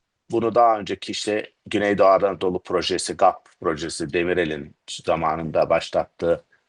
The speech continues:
e, proje, e, aslında bir noktaya kadar geldi. Bundan sonraki aşamaları olabilir. Bu açıdan da, bu sulama açısından da Irak, Suriye ve Türkiye bölgesindeki durumlar önemli bir, e, dengeydi.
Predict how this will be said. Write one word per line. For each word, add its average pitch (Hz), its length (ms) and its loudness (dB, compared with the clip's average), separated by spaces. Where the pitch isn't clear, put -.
e, 87 120 -2
proje, 131 580 0
e, 117 160 0
aslında 107 460 -2
bir 113 100 2
noktaya 98 380 0
kadar 92 360 2
geldi. 92 680 0
Bundan 120 280 -4
sonraki 120 420 -6
aşamaları 123 560 2
olabilir. 151 460 -6
Bu 135 280 4
açıdan 92 480 0
da, 131 300 0
bu 123 260 0
sulama 110 520 0
açısından 87 720 -4
da 151 200 4
Irak, 123 400 4
Suriye 104 460 -2
ve 95 80 -4
Türkiye - 480 -4
bölgesindeki 87 880 -4
durumlar 110 640 2
önemli 107 560 0
bir, 80 240 -6
e, 78 240 -10
dengeydi. 85 680 0